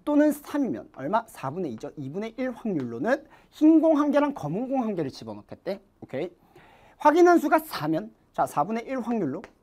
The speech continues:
흰 공 두 개랑 검은 공 한 개를 집어넣겠대. 오케이. 자, 그랬을 때 이 시행을 네 번 반복한 후에 상자 B에 들어가 있는 공의 개수가 여덟 개가 나와야 된대.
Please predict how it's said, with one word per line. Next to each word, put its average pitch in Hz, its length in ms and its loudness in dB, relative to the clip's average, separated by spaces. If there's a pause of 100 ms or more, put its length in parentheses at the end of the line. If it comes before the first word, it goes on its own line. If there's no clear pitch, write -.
(680)
흰 320 220 8
공 320 200 8
두 190 140 -4
개랑 247 220 2
검은 180 320 -4
공 240 180 -4
한 226 100 -4
개를 196 160 -6
집어넣겠대. 127 640 -12
오케이. - 560 -8
자, - 220 -6
그랬을 185 460 -2
때 - 300 -4
이 233 160 -12
시행을 247 440 -8
네 110 120 -10
번 196 200 -8
반복한 165 400 -10
후에 160 240 -8
상자 233 360 -8
B에 208 360 -6
들어가 196 280 -4
있는 170 160 -4
공의 135 220 -10
개수가 - 320 -14
여덟 131 240 -8
개가 175 200 -12
나와야 101 280 -16
된대. - 300 -20